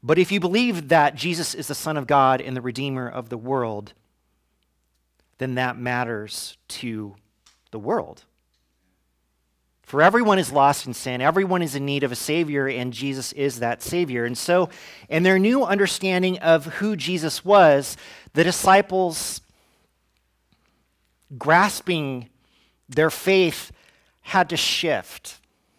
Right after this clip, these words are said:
Because, you know, when we looked at all these stories, I don't know if you've noticed this,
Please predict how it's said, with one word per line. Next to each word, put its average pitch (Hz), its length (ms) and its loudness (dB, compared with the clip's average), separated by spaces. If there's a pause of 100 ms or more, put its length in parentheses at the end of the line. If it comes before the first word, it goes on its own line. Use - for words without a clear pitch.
(1400)
Because, 180 240 2
you 220 80 4
know, 254 140 6
when 208 180 2
we 208 120 2
looked 220 520 2
at 175 120 8
all 170 120 8
these 170 160 0
stories, 220 460 2
I 196 80 6
don't 208 120 0
know 196 100 0
if 165 120 -6
you've 175 140 -4
noticed 185 520 -2
this, - 640 -12